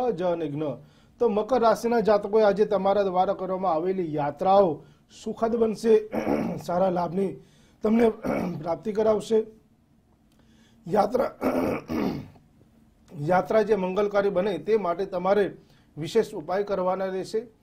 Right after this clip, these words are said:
આજના દિવસે બની શકે તો યાત્રા ઓછી કરશો જે આપના માટે શુભકારી રહેશે. પરંતુ યાત્રા તમારે જો મંગલકારી બનાવવા હોય તો કુલદેવીને, ઈષ્ટદેવીને યાદ કરીને તમે આગળ વધી શકો છો. નાની મોટી તકેદારી, સાવધાની રાખશો. બહારનું જે ક-,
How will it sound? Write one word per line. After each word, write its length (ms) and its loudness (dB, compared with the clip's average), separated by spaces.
આજના 520 -2
દિવસે 340 -4
બની 200 -6
શકે 260 -12
તો 80 -8
યાત્રા 380 -4
ઓછી 320 -8
કરશો 340 -10
જે 140 -6
આપના 220 -4
માટે 160 -10
શુભકારી 460 -8
રહેશે. 240 -6
પરંતુ 560 -2
યાત્રા 320 2
તમારે 300 -4
જો 80 -4
મંગલકારી 500 -4
બનાવવા 380 -2
હોય 220 -6
તો 80 -10
કુલદેવીને, 640 -8
ઈષ્ટદેવીને 560 -10
યાદ 320 -8
કરીને 180 -10
તમે 180 -10
આગળ 220 -6
વધી 180 -10
શકો 300 -8
છો. 280 -4
નાની 200 -2
મોટી 440 -6
તકેદારી, 500 -4
સાવધાની 480 -4
રાખશો. 340 -8
બહારનું 460 -8
જે 140 -8
ક-, 340 -6